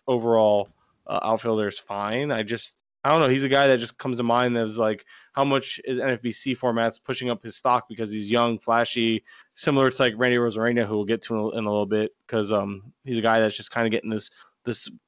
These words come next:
postseason tax plus his skill set being so sought after 'cause speed gets pushed up in these formats.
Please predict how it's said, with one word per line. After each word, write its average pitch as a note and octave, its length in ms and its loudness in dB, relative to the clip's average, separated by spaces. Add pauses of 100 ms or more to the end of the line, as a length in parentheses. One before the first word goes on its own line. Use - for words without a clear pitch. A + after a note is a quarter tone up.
(140)
postseason A#2+ 580 2
tax - 460 -2
plus - 520 -4 (140)
his - 120 -16
skill B2+ 240 0
set A#2 440 2
being A#2 280 0
so A#2 260 -2
sought A#2 240 0
after A2+ 240 -2
'cause A2 260 -10 (160)
speed G#3 380 -2
gets D#3 160 0
pushed - 300 -8
up F3 180 0
in C3 80 -2
these A2+ 140 -4
formats. - 560 -8